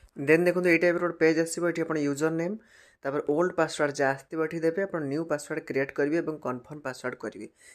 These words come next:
ପାସୱାର୍ଡ଼ କ୍ରିଏଟ୍ କଲା ପରେ ଆଠରୁ ଅଧିକ କ୍ୟାରେକ୍ଟର ଆସିବ, ଅପର କେସ୍ ଲେଟର, ଲୋ-, ଲୋଅର କେସ୍ ଲେଟର, ଡିଜିଟ୍ ସିମ୍ବଲ ଦେଇକି କ୍ରିଏଟ୍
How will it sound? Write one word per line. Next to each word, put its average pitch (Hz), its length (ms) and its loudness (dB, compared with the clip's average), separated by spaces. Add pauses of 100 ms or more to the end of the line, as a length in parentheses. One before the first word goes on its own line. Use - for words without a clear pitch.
(120)
ପାସୱାର୍ଡ଼ 165 340 -4
କ୍ରିଏଟ୍ 170 200 0
କଲା 160 200 2
ପରେ 165 140 4
ଆଠରୁ 139 340 2
ଅଧିକ 151 180 0
କ୍ୟାରେକ୍ଟର 127 460 -2
ଆସିବ, 147 220 -2 (100)
ଅପର 135 240 -2
କେସ୍ - 280 -10
ଲେଟର, 156 280 -6
ଲୋ-, 127 200 -2 (340)
ଲୋଅର 135 200 0
କେସ୍ 143 300 -6
ଲେଟର, 160 240 0 (420)
ଡିଜିଟ୍ 139 340 0
ସିମ୍ବଲ 123 360 -4
ଦେଇକି 143 220 -6
କ୍ରିଏଟ୍ 127 340 -6